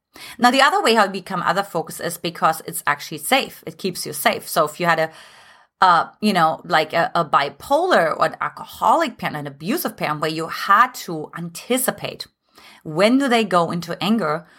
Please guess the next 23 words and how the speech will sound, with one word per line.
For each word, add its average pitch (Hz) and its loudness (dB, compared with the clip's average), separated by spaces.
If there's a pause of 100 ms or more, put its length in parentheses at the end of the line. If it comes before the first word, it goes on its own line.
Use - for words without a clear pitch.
(140)
so - 0
you 220 0
can 180 -6
get 160 2 (300)
out 156 4
of 151 -4
the 165 -2
line 143 -4
of 139 -10
fire, 190 2 (220)
right? 147 -6
That's 202 2
literally 190 -4 (400)
a 196 0
survival 190 0
skill, - -8 (640)
you 180 -4
know? 196 4
And 180 0
so 190 0
again, 214 0 (800)
like, 180 0
knowing 196 2